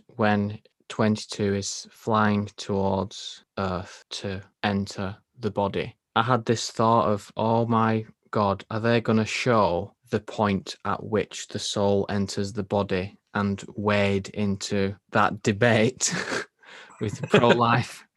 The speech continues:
Speaker 1: and pro-choice?" There's no, and they didn't, they didn't. It, Earth remains distant, and I just thought this could have been one of the most controversial films of all time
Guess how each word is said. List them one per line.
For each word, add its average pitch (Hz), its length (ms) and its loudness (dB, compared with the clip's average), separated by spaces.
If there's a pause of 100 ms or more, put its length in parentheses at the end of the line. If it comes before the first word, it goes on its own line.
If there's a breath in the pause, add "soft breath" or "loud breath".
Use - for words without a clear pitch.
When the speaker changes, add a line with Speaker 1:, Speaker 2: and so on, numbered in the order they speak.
(460 soft breath)
Speaker 1:
and 113 180 0
pro-choice?" 110 800 2
There's 117 240 -2
no, 113 400 6
and 113 120 4
they 110 40 4
didn't, 101 380 0
they 98 100 -2
didn't. 92 400 -6
It, - 200 -4 (320)
Earth 101 320 0
remains 98 520 0
distant, 95 480 -2
and 98 80 -4
I 92 80 -4
just - 260 -8
thought 98 320 -4 (160)
this 110 160 -4
could 104 160 -2
have 101 120 -4
been 101 180 2
one 101 120 2
of 101 60 2
the 101 60 2
most 98 220 0
controversial 104 520 0
films 104 300 0
of 101 80 0
all 101 140 4
time 98 500 2